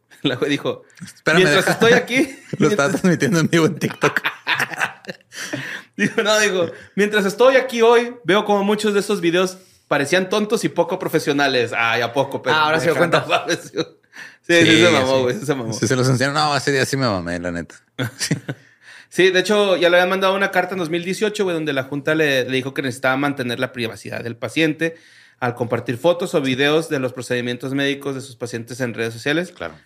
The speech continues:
Speaker 1: Luego, casi tres años después, la junta le envió otra carta, güey, del dos mil, en veintiocho de septiembre de dos mil veintiuno,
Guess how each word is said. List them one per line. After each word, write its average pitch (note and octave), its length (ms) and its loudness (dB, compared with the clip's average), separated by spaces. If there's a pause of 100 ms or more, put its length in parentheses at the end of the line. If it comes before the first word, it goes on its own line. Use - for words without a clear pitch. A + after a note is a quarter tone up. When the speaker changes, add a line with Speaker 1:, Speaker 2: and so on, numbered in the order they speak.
Speaker 1:
Luego, A#2+ 260 -2
casi E3 220 -2
tres G#3+ 220 0
años A3+ 180 4
después, A3+ 400 0
la F3 100 0
junta C#3 240 -2
le D#3+ 80 2
envió C#3 220 0
otra D#3+ 220 -2
carta, F3+ 320 0
güey, C#3+ 200 -4
del A2+ 200 -6
dos A2 160 -8
mil, A#2+ 220 -8
en A#2+ 200 -6
veintiocho B2 400 -4
de D#3 60 -2
septiembre C#3+ 340 -4
de C#3 60 -4
dos B2+ 100 -4
mil C#3+ 160 -2
veintiuno, F#3+ 540 -4